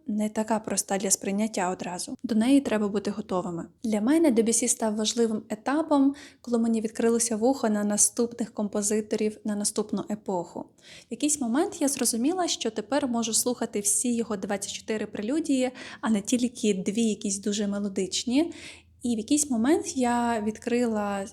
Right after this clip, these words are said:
«Весну» Священо-Стравінського, і я зрозуміла все. Це такі змішані відчуття, дуже приємні, наче ти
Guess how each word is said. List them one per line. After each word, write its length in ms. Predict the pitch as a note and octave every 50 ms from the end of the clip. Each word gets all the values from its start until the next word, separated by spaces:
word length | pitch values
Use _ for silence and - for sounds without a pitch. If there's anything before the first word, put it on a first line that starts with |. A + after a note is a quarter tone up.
| - -
«Весну» 280 | G#3 G#3+ - - D4+ E4
Священо-Стравінського, 1300 | E4 - D#4 C#4+ - - C#4+ C4 C#4 C#4 C#4 - - B3 C4 B3 B3 - - - C#4 C#4 D#4 F4 G4 - - - - - - - - _ _ _ -
і 80 | A3+
я 220 | G#3+ A#3+ B3+ C#4+ C#4
зрозуміла 840 | - - A#3 A3 G#3+ A3+ G#3 G#3 A3 C4 D4 D4 C#4+ C4+ C4 C4 B3+ - - _ _ _ _ _ _ _ _ _ _ _ _
все. 360 | - - - - F3+ G#3 A3 - _ _ _ - _ _ _ _ _ _
Це 240 | _ - - B3 A#3
такі 360 | - - - A3+ - - C#4
змішані 600 | C4+ - A3 A#3+ B3+ - - A3+ A3 G#3+ G#3+ A3
відчуття, 1000 | - - - G#3 G#3+ G#3+ - - G#3+ G3+ - - - A#3 C4+ D4 D4+ C#4+ C4 G#3+ G3+ -
дуже 260 | A#3 A3 G#3 G#3+ G#3
приємні, 600 | - - - G#3 G#3 B3 C#4+ D#4 D#4+ D4 C4 A#3
наче 360 | G#3+ A3 A#3 B3 - - A3+
ти 440 | A3 - - - A3+ A#3+ A#3 A3+ G#3+